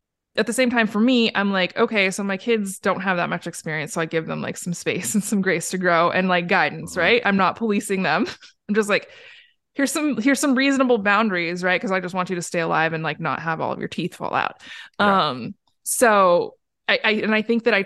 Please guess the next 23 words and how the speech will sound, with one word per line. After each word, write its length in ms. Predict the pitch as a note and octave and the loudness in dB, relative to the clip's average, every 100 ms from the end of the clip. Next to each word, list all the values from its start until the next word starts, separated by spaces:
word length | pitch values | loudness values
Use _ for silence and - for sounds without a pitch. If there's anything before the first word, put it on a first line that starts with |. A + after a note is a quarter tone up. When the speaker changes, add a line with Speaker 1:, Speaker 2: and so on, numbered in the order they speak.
| - | -2
Speaker 1:
I 80 | G3 | -2
really 280 | F#3+ G#3 G#3 | 0 0 0
try 120 | G3+ | -2
to 80 | F#3 | -2
do 100 | F#3 | 0
that. 100 | F3+ | 0
Like, 160 | F3 F3+ | -2 -2
when 80 | |
I 80 | F3 | -6
see 180 | E3+ F3+ | -6 -6
people 460 | F3+ F3 E3+ E3+ F3+ | -6 -4 -6 -6 -10
deconstructing 680 | G3 F3 F3 - D#3+ - E3 | -8 -6 -8 -6 -6 -6 -8
and 100 | E3 | -6
it's 100 | E3+ F3 | -6 -6
like, 140 | E3 G3 | -6 -6
they 140 | - | -6
kind 240 | - F#3 F3 | -6 -6 -4
of 80 | |
go 160 | F3 F3 | -2 -2
into 160 | F3 F#3 | 0 0
this, 180 | F3 | -2
like, 160 | F#3 F3 | -4 -2
this 180 | F#3+ | -4